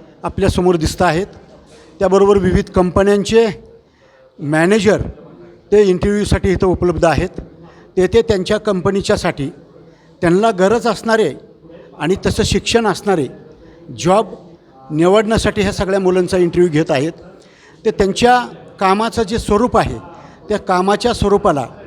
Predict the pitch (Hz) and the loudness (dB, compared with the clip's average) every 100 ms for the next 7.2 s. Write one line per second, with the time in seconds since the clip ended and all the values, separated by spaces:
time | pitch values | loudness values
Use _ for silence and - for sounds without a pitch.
0 | - - - - - - - - - - | -20 -20 -20 -20 -20 -20 -20 -20 -20 -20
1 | - 165 165 180 233 277 254 - 240 208 | -12 0 2 4 2 0 -4 -2 -4 -4
2 | 165 196 214 247 180 - 214 135 - - | 0 0 0 -2 -2 2 2 2 -6 -20
3 | - - - - - - 170 190 190 180 | -20 -20 -20 -20 -20 -6 -2 -2 -2 -2
4 | 208 214 202 202 214 240 202 - 151 - | 0 0 0 0 -4 0 -2 -2 -8 -8
5 | - - - - - 202 175 220 214 180 | -18 -20 -20 -20 -10 -6 0 0 0 -2
6 | 170 165 - 175 180 175 196 214 190 196 | 0 0 -4 -6 0 2 2 0 -2 2
7 | 208 | 2